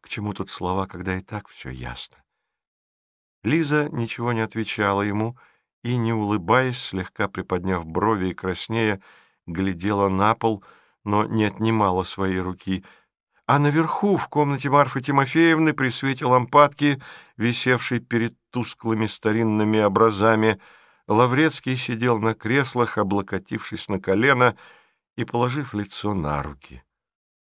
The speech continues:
Старушка, стоя перед ним, изредка и молча гладила его по волосам.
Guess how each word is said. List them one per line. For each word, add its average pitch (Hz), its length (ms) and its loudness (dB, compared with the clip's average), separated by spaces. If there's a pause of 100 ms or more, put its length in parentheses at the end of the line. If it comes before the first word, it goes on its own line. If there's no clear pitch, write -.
(140)
Старушка, 135 500 -4
стоя 98 320 0
перед 95 260 -2
ним, 104 300 2
изредка 98 420 -4
и 98 80 0
молча 98 380 0
гладила 90 500 -2
его 90 220 -4
по 90 160 -8
волосам. 113 760 -2